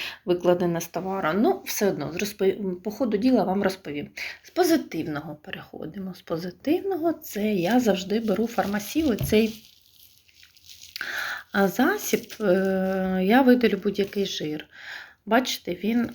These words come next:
прибирає пічку, духовку, все це вимиває.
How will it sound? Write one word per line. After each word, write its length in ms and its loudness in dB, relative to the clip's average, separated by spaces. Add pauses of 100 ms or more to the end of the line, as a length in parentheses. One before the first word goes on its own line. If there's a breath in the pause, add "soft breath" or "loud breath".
(120)
прибирає 680 0
пічку, 960 0
духовку, 720 2
все 240 -2
це 180 -4
вимиває. 840 0